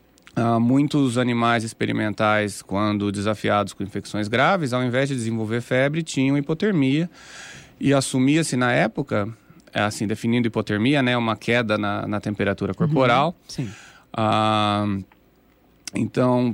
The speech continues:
Speaker 1: pensava-se nessa época que essa hipotermia era resultado meramente de desregulação. O organismo tá falhando,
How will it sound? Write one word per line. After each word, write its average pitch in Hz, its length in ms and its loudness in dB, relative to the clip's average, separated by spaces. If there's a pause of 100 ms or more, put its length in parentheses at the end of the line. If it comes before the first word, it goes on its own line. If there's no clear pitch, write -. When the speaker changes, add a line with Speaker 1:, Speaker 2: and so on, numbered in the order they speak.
Speaker 1:
pensava-se 143 540 0
nessa 131 240 0
época 147 320 -2
que 139 100 -4
essa 135 140 -4
hipotermia 156 480 0
era 170 80 2
resultado 175 840 0
meramente 160 680 2
de 156 100 -2
desregulação. 156 920 0
O 92 40 -10
organismo 110 560 -2
tá 107 520 2
falhando, 135 840 0